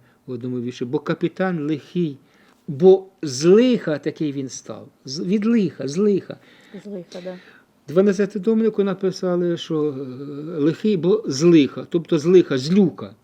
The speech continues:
Speaker 1: Тобто
Speaker 2: Мгм.
Speaker 1: уже у словнику мови Шевченка з'явиться один, е, одне слово, якого нема в Шевченка. От. Тому я думаю, що, ну, це такі тонкощі філологічні, наукові, але я думаю, що,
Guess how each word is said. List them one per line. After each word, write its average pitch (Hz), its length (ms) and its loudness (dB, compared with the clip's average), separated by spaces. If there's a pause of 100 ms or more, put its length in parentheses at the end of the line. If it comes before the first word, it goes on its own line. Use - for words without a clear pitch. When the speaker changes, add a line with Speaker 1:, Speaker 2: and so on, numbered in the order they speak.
(180)
Speaker 1:
Тобто 180 260 0
Speaker 2:
Мгм. 214 80 0
Speaker 1:
уже 190 260 2
у 214 220 -2
словнику 180 680 2
мови 175 300 4
Шевченка 208 520 -2
з'явиться 135 500 -6
один, 175 460 -2 (440)
е, 180 1400 -12
одне 175 220 -6
слово, 220 380 -8 (100)
якого 139 340 -12
нема 285 300 -6
в 196 60 -12
Шевченка. - 600 -18 (1000)
От. 147 220 -16 (420)
Тому 240 480 -6 (560)
я 190 120 -2
думаю, 151 440 -6
що, 147 320 -8
ну, 226 140 -2
це 202 160 -2
такі 180 260 -2
тонкощі 208 680 2
філологічні, 151 840 -2
наукові, 185 640 -2 (540)
але 156 240 -2
я 165 100 -4
думаю, 143 400 -6
що, 135 400 -4